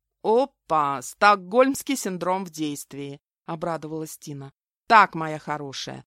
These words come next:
эти фразочки оставь для психолога. Идём». «Да нет же, правда?» — вдруг заупрямилась Маша. «Он ничего такого не делал,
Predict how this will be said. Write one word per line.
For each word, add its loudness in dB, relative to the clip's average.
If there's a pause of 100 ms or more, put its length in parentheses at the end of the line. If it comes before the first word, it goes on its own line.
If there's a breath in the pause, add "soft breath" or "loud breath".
эти -2
фразочки 0
оставь 0
для -2
психолога. -6 (220)
Идём». -2 (720)
«Да -4
нет 2
же, -4
правда?» — 2 (240)
вдруг -16
заупрямилась -14
Маша. -16 (320)
«Он 0
ничего 2
такого 0
не 2
делал, -6